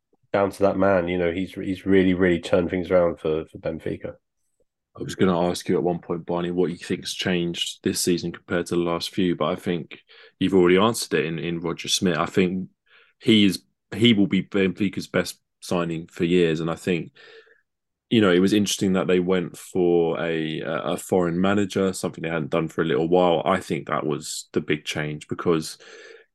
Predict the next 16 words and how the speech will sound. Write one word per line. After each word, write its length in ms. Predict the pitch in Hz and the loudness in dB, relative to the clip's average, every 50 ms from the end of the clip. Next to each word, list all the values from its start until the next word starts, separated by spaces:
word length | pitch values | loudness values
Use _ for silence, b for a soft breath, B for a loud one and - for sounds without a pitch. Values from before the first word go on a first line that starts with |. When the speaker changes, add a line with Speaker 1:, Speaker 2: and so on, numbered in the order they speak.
| _ _ _ | _ _ _
Speaker 2:
you 140 | - 160 147 | 2 4 6
know, 80 | 120 | 6
you 160 | 110 104 107 | 6 6 6
compare 360 | 107 - 120 - 127 123 117 113 | 4 2 0 2 4 4 6 4
him 80 | 104 | 4
to 140 | 98 - 95 | 2 -2 -2
Jorge 380 | - 104 98 92 - 92 90 87 | 0 0 0 2 2 2 0 2
Jesus, 280 | 82 90 85 80 - | 2 0 -2 -2 -4
and, 180 | 85 85 82 - | -6 -8 -6 -6
and, 200 | 76 87 85 60 | -6 -4 -4 -2
and 160 | 80 90 87 | -4 -2 0
Jorge 300 | 110 104 95 82 87 87 | 0 0 0 0 0 -2
Jesus 320 | 82 85 80 - - - | -2 -2 -4 -4 -6 -6
is 220 | - - 82 78 78 | -6 -6 -6 -4 -4
a 340 | 85 82 78 80 80 - - - _ _ _ _ _ _ _ _ _ _ _ _ _ _ _ _ - | -2 -2 -2 -2 -4 -6 -8 -12 _ _ _ _ _ _ _ _ _ _ _ _ _ _ _ _ 4
undeniably 1040 | 120 131 131 110 107 95 95 95 92 92 92 87 80 80 87 85 - - - - | 4 6 6 6 6 6 6 6 6 4 4 2 2 -2 -6 -6 -6 -8 -10 -12